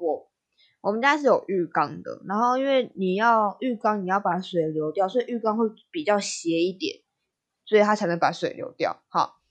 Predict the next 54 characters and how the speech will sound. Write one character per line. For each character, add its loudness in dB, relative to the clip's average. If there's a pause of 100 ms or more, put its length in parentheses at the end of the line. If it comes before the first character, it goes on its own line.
(200)
所 0
以 4
那 -2
个 0
时 -4
候 -2 (140)
就 -6
在 2 (280)
绕， 6
就 -6
是 -6 (120)
放 2
热 8
水， -10 (600)
然 -2
后 2
那 -2
时 -8
候 -2
水 0
桶 -4
就 0
飘 0
到 4
热 6
水 -6
的 -6
正 0
下 -6 (200)
方， -16 (540)
然 -2
后 2
可 -2
是 0
我 4
去 0
摸 0
那 -2
个 2
水 0
温 0
的 -2
时 -4
候 0
是 -6
温 -2
温 2
热 6
热 4
的， -12
是 -16
舒 -2
服 -14
的。 -8